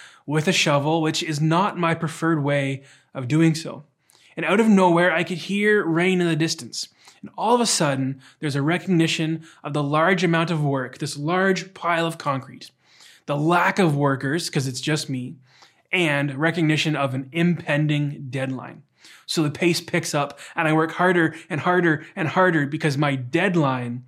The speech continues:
was slowly yet surely arriving.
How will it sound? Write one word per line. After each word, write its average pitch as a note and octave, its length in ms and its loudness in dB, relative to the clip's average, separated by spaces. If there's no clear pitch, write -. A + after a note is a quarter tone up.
was B2 300 -10
slowly D3+ 960 -4
yet C3 260 -6
surely D#3 720 -2
arriving. C3 600 -6